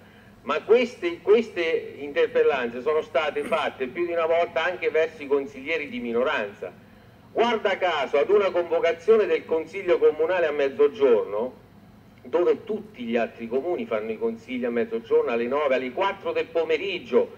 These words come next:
alle otto e mezzo di mattino, guarda caso qui a Castel di Lama è un problema. E chi è che crea il problema?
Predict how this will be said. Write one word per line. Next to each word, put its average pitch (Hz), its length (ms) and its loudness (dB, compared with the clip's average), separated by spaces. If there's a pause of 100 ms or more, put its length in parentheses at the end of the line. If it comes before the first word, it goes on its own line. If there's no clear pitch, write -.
(140)
alle 165 220 -2
otto 196 240 -4
e 180 60 -2
mezzo 180 360 -2
di 170 120 -4
mattino, 160 760 -2 (340)
guarda 208 320 2
caso 226 300 2
qui 208 100 4
a 202 80 2
Castel 208 280 0
di 208 80 6
Lama 202 220 4
è - 20 2
un 175 100 0
problema. 147 600 2
E 175 220 0
chi 226 120 2
è 262 140 4
che 208 220 2
crea 226 220 6
il 185 120 4
problema? 156 840 2